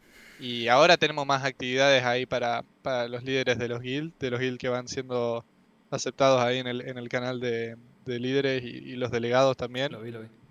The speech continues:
Speaker 1: Y sí, vamos a tener una, una llamada mensual mínimo con Michael. Y después los chicos de economía también querían,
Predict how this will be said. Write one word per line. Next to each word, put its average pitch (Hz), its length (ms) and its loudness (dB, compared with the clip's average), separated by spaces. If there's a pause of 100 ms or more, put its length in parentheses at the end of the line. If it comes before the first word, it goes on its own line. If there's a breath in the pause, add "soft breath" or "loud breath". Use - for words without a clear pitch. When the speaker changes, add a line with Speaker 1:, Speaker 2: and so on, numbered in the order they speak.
(300)
Speaker 1:
Y 117 560 -8
sí, 139 240 -8
vamos 123 220 -4
a 117 120 -4
tener 123 280 -4 (880)
una, 139 440 -4
una 147 160 -4
llamada 139 340 0
mensual 135 380 2
mínimo 156 440 -6 (300)
con 123 220 -8
Michael. 143 380 2 (840)
Y 117 680 -6 (760)
después 147 320 4
los 139 140 0
chicos 147 300 -2
de 131 60 4
economía 135 520 -2
también 135 340 -2
querían, 120 640 -4